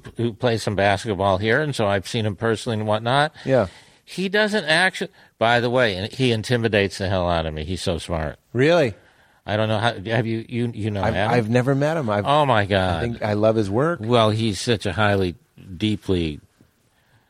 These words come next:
Speaker 1: uh, talented writer with a, with a high I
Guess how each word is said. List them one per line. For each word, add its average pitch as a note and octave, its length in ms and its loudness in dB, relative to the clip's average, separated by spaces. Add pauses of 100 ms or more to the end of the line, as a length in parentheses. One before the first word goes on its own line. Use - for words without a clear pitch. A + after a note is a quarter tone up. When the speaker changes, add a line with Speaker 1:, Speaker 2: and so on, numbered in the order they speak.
(240)
Speaker 1:
uh, D#2+ 380 -6 (960)
talented A#2 580 4
writer F#2 340 2
with F2+ 160 -2
a, F#2 140 -4 (200)
with F#2+ 260 -4
a F2+ 60 -6
high G2+ 340 2
I F2 320 0